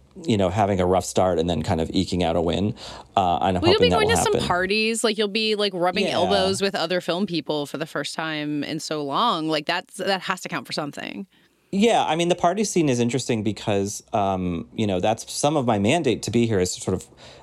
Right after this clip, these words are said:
Speaker 1: to some, in some extent, like, figure, you know, kind of cover the nightlife too, you know, just to get a sense of what, what the whole festival experience is. And I have been trying to do that, but, like, it's more like,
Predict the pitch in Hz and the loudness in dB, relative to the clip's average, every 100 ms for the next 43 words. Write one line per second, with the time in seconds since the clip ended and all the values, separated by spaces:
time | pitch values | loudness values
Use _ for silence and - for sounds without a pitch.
0 | - - - 110 98 107 95 110 101 - | -14 -8 -2 -2 0 0 2 2 0 0
1 | 92 85 95 - - - - - 101 104 | 0 0 -4 -8 -18 -16 -6 -2 2 2
2 | 123 90 - 101 90 107 98 90 107 - | 2 2 0 -2 0 0 2 2 2 2
3 | 101 - - 135 175 95 110 - - 117 | 0 0 0 2 2 0 -2 -2 0 0
4 | - 110 101 98 95 - 104 - - 104 | 0 0 0 0 0 0 -2 -2 0 2
5 | 92 95 98 - 85 - 151 147 156 151 | 2 0 -4 -2 -4 -2 -2 0 2 2
6 | - - - - 170 143 147 160 131 123 | -2 -12 -10 -2 0 0 0 -2 0 0
7 | - - 82 - _ - 135 117 113 147 | 0 -8 -14 -14 _ -2 2 2 2 4
8 | 131 104 - 110 123 113 - 120 - 123 | 4 2 0 0 2 0 0 -2 2 2
9 | 131 143 135 107 98 | 4 2 2 0 -2